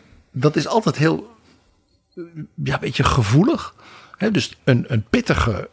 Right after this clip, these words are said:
extraverte, eh, succesvolle Spaanse premier, die kan dat,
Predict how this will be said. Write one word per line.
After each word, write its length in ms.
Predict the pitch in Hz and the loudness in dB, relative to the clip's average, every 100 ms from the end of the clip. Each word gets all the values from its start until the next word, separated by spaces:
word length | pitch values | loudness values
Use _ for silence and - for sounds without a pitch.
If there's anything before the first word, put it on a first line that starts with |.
| - | -6
extraverte, 880 | - - 110 107 165 127 113 92 - | -4 -2 -2 0 -2 -2 -8 -8 -12
eh, 120 | 104 101 - - - - - | -12 -10 -10 -12 -12 -14 -14
succesvolle 680 | - 151 - 147 123 113 - | -8 -4 0 0 0 -4 -6
Spaanse 400 | - - - - | -8 -4 -4 -4
premier, 420 | 120 123 127 - - - - - | 0 4 4 2 -6 -18 -16 -2
die 180 | 127 147 | 4 4
kan 260 | 143 147 | 4 2
dat, 260 | 170 294 | 4 2